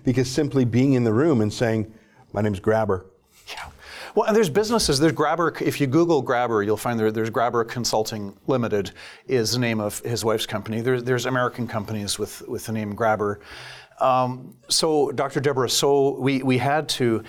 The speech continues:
Speaker 2: and it's, it's unfortunate that the, the litigation has to get to this,
Speaker 1: Well, it's
Speaker 2: but Nova
Speaker 1: really
Speaker 2: Scotia put in an expert report, so we have to respond and put in our expert report.
Speaker 1: And tell me a little bit about what Doctor Soh's expert report says.
Speaker 2: In a nutshell, that, that the Rentschler report just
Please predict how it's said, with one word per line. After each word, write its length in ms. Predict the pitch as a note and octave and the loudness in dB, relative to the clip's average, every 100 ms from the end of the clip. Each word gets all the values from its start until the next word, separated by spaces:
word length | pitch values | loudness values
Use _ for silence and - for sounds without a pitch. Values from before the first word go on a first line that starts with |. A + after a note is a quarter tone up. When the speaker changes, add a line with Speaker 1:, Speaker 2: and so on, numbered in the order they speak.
| - - | -8 -2
Speaker 2:
and 100 | A#3+ | 0
it's, 280 | C#4 A#3 - | 0 -2 0
it's 180 | - | 0
unfortunate 640 | G#3+ F#3+ G#3+ G#3 C#3+ G2+ - | 0 0 -2 -2 -2 -4 -2
that 160 | B2 | -2
the, 100 | D3 | 0
the 160 | D#3 C#3+ | -2 0
litigation 560 | D#3 C#3 C3 C3 - A#2+ | 2 2 2 0 0 -2
has 180 | A2 - | -2 -2
to 80 | |
get 180 | A2+ A#2+ | -2 -4
to 100 | - | -2
this, 80 | D3+ | 0
Speaker 1:
Well, 100 | - | 2
it's 80 | D#3 | 4
Speaker 2:
but 40 | D#3 | 2
Nova 120 | F3+ | 2
Speaker 1:
really 100 | F#3 | 0
Speaker 2:
Scotia 360 | - F3 - | 0 0 -2
put 180 | - D3+ | 0 2
in 160 | C#3+ C3+ | 2 2
an 100 | B2 | 0
expert 320 | B2 - C3+ | -2 -2 -4
report, 400 | B2 - F3+ G3 | -4 -4 -4 -2
so 300 | - C3 B2+ - - - | 0 0 0 -6 -16 -4
we 120 | C3 C3+ | 0 0
have 180 | B2+ | 0
to 100 | - | -2
respond 400 | B2 - B2+ B2+ | -2 0 0 2
and 100 | B2+ | 0
put 140 | B2+ C3+ | 0 0
in 140 | C#3+ | 0
our 160 | E3+ C3 | 0 0
expert 320 | - - A2 | -2 -4 -6
report. 340 | A2 - G2 | -6 -2 0
Speaker 1:
And 160 | C#3+ C3+ | 0 0
tell 120 | F#3+ | 2
me 80 | F#3+ | 4
a 20 | |
little 140 | D#3+ D3+ | 4 4
bit 120 | C#3+ | 4
about 220 | B2+ A#2+ | 2 2
what 240 | A2+ A#2 A#2 | 2 0 0
Doctor 240 | A2+ - | -2 -2
Soh's 320 | - A2+ G#2 | -2 0 0
expert 300 | G2+ - G2 | -2 -2 -6
report 360 | G2+ - F#2 - | -8 -8 -8 -4
says. 400 | G#2 D#2+ D#2+ - - - - - - _ _ _ - | -6 -6 -12 -20 -18 -16 -16 -18 -20 _ _ _ -4
Speaker 2:
In 60 | |
a 60 | C#3+ | -2
nutshell, 460 | D3 - D#3 C#3+ | -2 0 2 2
that, 260 | C3+ B2 - | 2 0 0
that 260 | B2 - - | -2 -2 0
the 220 | B2 A2+ | 2 2
Rentschler 420 | B2 C3 - B2 | 0 -2 0 0
report 460 | G#2+ - A2 G2 - | 0 0 0 0 -4
just 220 | A#2 | -6